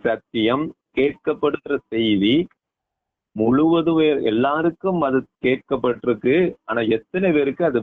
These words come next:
பிரயோஜனப்பட்டிருக்கு? அப்படிங்கும்போது நிறைய நேரத்துல அது எல்லாருக்கும் அது பிரயோஜனமா இருந்துட்டா நிறைய நேரம் இல்ல. ஆனா ஆண்டவர் சொல்றாரு, இந்த உடன்படிக்கை மூலமாய் ஃபர்ஸ்ட் உனக்கு செவி கொடுப்பாங்க. ரெண்டாவது ஆண்டவர் சொல்றாரு,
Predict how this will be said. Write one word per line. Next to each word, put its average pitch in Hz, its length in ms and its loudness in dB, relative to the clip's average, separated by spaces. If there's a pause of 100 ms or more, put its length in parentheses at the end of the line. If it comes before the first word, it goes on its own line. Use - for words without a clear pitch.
பிரயோஜனப்பட்டிருக்கு? 107 1080 -4 (1400)
அப்படிங்கும்போது 120 400 0
நிறைய 113 280 0
நேரத்துல 117 440 -4
அது 117 360 -2 (500)
எல்லாருக்கும் 202 760 0
அது 180 180 0
பிரயோஜனமா 160 520 0
இருந்துட்டா 147 340 -2
நிறைய 131 260 0
நேரம் 127 260 -2
இல்ல. 104 340 -4
ஆனா 107 200 -2
ஆண்டவர் 127 420 -2
சொல்றாரு, 113 640 0 (720)
இந்த 117 140 -4
உடன்படிக்கை 185 600 -2
மூலமாய் 131 480 0
ஃபர்ஸ்ட் 131 340 -6
உனக்கு 135 500 0
செவி 139 220 0
கொடுப்பாங்க. 117 440 -2 (880)
ரெண்டாவது 120 500 0
ஆண்டவர் 113 320 -2
சொல்றாரு, 98 460 0